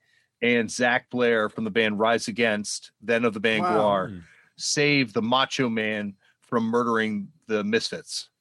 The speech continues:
Speaker 1: backstage at a show.
Speaker 2: Oh, yeah,
Speaker 3: Okay.
Speaker 2: yeah, I have, uh, yeah, yeah, yeah, yeah,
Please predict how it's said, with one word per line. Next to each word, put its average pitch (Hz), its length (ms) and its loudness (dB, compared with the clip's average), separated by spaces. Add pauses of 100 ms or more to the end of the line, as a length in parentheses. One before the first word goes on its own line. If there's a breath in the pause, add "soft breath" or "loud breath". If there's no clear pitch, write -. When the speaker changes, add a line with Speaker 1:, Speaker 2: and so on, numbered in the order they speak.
(220)
Speaker 1:
backstage 107 500 0
at 104 80 -2
a - 40 -4
show. 85 340 -2 (120)
Speaker 2:
Oh, 220 340 -2
yeah, 196 80 0 (180)
Speaker 3:
Okay. 131 80 0
Speaker 2:
yeah, 180 100 0
I 175 60 -2
have, 190 360 0
uh, 160 120 -2
yeah, 156 420 0
yeah, - 0 -
yeah, 139 160 -4
yeah, 117 180 -6